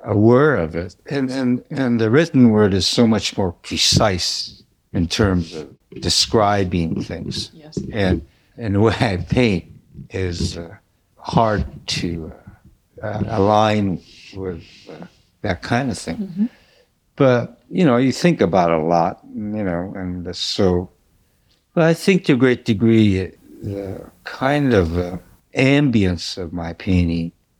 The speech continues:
Speaker 1: when I think about painting, I always think about, at least in my stage, you know, 'cause I'm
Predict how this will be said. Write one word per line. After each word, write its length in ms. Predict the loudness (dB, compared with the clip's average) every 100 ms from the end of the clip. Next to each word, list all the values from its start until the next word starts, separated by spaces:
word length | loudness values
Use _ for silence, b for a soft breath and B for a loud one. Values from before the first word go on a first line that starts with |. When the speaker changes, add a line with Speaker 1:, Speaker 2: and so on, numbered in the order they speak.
| _
Speaker 1:
when 480 | -20 -12 -4 2 4
I 100 | 2
think 200 | 2 4
about 260 | 4 2 0
painting, 380 | 2 4 4
I 60 | 4
always 300 | -2 -4 -8
think 200 | -10 -8
about, 400 | -4 -2 -2 -4 _ _ _ _
at 180 | -8 0
least 340 | 0 0 -6
in 360 | -8 -6 -4 -6 _
my 480 | -2 2 4 2 0
stage, 720 | -2 -2 -2 -4 -8 -18 -20
you 60 | -20
know, 140 | _ _ _
'cause 140 | -4
I'm 280 | -2 -2